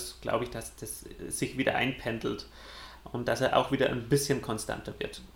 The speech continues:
Wie du schon gesagt hast, in Dallas hat er das auch gehabt, aber ich glaube, dass ihm das sogar ganz gut tut, die Starterrolle.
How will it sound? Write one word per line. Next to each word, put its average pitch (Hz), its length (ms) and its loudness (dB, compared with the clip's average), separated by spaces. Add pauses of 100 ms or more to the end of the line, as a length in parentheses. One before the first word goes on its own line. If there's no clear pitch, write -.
(100)
Wie 131 80 0
du 127 180 2
schon 135 220 0
gesagt 135 260 2
hast, - 120 -8
in 123 100 0
Dallas 127 280 2
hat 131 120 2
er 113 60 -2
das 110 160 -2
auch 131 320 4
gehabt, 127 460 2
aber 117 400 4 (600)
ich 139 160 -4
glaube, 131 220 8
dass 143 180 4
ihm 131 100 2
das 127 260 0
sogar 123 260 2
ganz 127 240 -2
gut 147 160 -2
tut, - 180 -16
die 113 60 -8
Starterrolle. 117 680 4